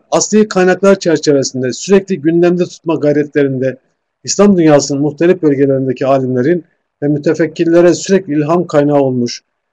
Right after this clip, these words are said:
ve olmaya da devam eden bu tecrid hadisiyle ilgili yukarıda zikredilen soruların cevabını önceden kısmen düşünülmüş de yeniden düşünmek suretiyle verebilmenin tecrid hadisi metninin yeniden tetkik edilmesiyle mümkün olabileceği kanaatindeyiz.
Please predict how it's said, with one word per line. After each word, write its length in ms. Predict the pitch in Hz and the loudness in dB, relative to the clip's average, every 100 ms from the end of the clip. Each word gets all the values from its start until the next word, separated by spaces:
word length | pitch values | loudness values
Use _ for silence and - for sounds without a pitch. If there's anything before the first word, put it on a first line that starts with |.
| _ 156 | _ -4
ve 80 | |
olmaya 400 | 156 170 180 190 | 0 2 4 4
da 120 | 180 151 | 4 4
devam 240 | 170 180 | 4 4
eden 320 | 143 135 127 | 2 0 -2
bu 120 | 156 | -8
tecrid 360 | - 156 175 175 | -4 -6 -4 -6
hadisiyle 480 | 147 151 160 160 143 | -4 -4 -4 -2 -4
ilgili 200 | 123 120 | -4 -8
yukarıda 400 | 143 156 143 139 | -6 -4 -2 -4
zikredilen 520 | 139 160 147 123 127 | -4 -6 -4 -4 -8
soruların 420 | - 147 135 127 | -6 -4 -4 -4
cevabını 580 | 131 151 139 131 180 196 - _ _ _ _ _ _ _ _ _ _ _ _ _ _ _ - | -2 0 2 2 2 2 -2 _ _ _ _ _ _ _ _ _ _ _ _ _ _ _ -4
önceden 460 | 160 170 196 214 208 | 0 4 6 6 4
kısmen 400 | 214 190 180 165 | 0 2 2 0
düşünülmüş 460 | 151 156 151 139 | -2 -2 -2 0
de 60 | 147 | 0
yeniden 360 | 160 180 165 | 2 2 2
düşünmek 340 | 135 - 151 131 | -2 -4 -4 -4
suretiyle 520 | 170 156 147 131 135 | -2 0 0 -2 -2
verebilmenin 640 | 156 151 147 143 160 185 - _ _ _ _ _ | 0 0 0 2 2 0 -2 _ _ _ _ _
tecrid 360 | - 147 190 220 | -2 2 2 0
hadisi 560 | - 151 151 147 147 135 | -2 0 0 0 -2 -2
metninin 600 | 147 147 147 175 185 - _ _ - | -4 -2 0 2 2 -2 _ _ -4
yeniden 460 | 147 202 147 139 | 4 4 4 2
tetkik 380 | 120 156 156 147 | -2 -6 -4 -6
edilmesiyle 540 | 131 151 151 139 139 139 | -6 -2 -2 -2 -4 -2
mümkün 340 | 156 151 139 | -2 -4 -6
olabileceği 560 | 127 156 131 127 147 160 | -2 -2 -2 -4 -4 -4
kanaatindeyiz. 800 | 139 123 120 117 104 90 - | -4 -6 -6 -8 -8 -8 -14